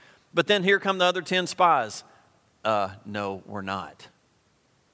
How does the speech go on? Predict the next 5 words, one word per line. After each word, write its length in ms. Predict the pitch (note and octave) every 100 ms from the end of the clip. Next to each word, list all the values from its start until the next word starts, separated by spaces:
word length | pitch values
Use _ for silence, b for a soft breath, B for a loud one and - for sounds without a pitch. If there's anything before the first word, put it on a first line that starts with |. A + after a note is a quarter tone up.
| _ _ _ _ _ _ _ b b b b -
One 220 | D#3+ G3+
set 220 | A3 A3
of 60 | G3
the 60 |
spies 760 | - - G3+ G#3 G#3+ G#3 -